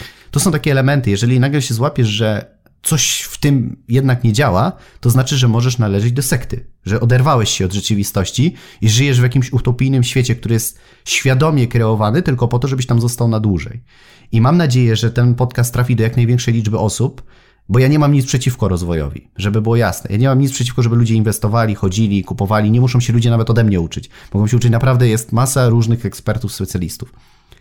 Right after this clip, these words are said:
Ale wybierajcie to świadomie i bądźcie czujni, bo to jest tak jak z lekarstwami. Możesz wziąć sobie tabletkę, pomoże ci, ale jak przedawkujesz, konsekwencje mogą być naprawdę na lata.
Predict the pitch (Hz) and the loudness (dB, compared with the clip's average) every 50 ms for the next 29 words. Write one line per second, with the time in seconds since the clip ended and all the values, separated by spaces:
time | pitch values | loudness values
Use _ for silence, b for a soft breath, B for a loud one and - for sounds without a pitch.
0 | b b b b b b b _ - 113 117 113 104 117 110 117 117 113 120 131 | b b b b b b b _ -2 0 0 2 2 2 2 2 2 2 2 0
1 | 127 - 131 120 117 - - - - 107 101 104 98 95 98 87 - - - b | 0 -2 -2 -4 -4 -6 -4 -4 -4 -2 0 0 0 0 -2 -2 -6 -10 -16 b
2 | b b b b b b b - 110 101 98 120 131 143 143 131 - - - 147 | b b b b b b b -2 -2 0 2 2 2 2 2 0 -2 -4 -6 -6
3 | - - - - 123 107 95 90 90 82 101 - - 127 123 - - - - 131 | -6 -4 0 0 2 2 2 0 0 -2 -2 -2 0 0 -2 -2 -6 -6 -4 -4
4 | 139 131 - 127 123 123 107 110 113 120 120 117 110 117 - - - 95 87 78 | -4 -2 -2 -4 -4 -2 -2 -2 -2 -2 -2 -2 -2 -4 -6 -6 -4 -4 -4 -4
5 | - - - - - 110 120 127 147 139 135 131 139 131 123 - 131 127 120 127 | -6 -10 -12 -6 -2 0 2 2 2 0 0 0 0 0 0 0 0 0 0 2
6 | 123 123 123 123 120 117 - 117 - 110 110 110 110 107 110 104 - - 104 101 | 2 2 2 2 0 0 -4 -4 -2 -2 -2 0 0 0 -2 -4 -2 -4 -4 -6
7 | B B B B B B - 113 117 113 113 120 - - - 147 143 143 131 - | B B B B B B -2 0 2 2 0 -2 -2 -4 -2 -2 0 -2 -2 0
8 | - 135 127 143 190 196 - - - - - - - - - - - - 123 117 | 2 2 4 4 2 0 -4 -8 -16 -20 -20 -20 -20 -20 -20 -20 -6 -2 -2 0
9 | 120 - 123 - - 123 120 120 123 117 107 113 104 110 107 104 104 - 98 101 | 0 0 -2 0 0 0 0 2 0 0 0 0 0 0 0 0 0 -2 -2 -2
10 | 110 101 98 90 95 87 85 82 82 76 65 - - - | 0 -2 -2 -2 -2 -2 -2 -2 -4 -6 -6 -10 -12 -14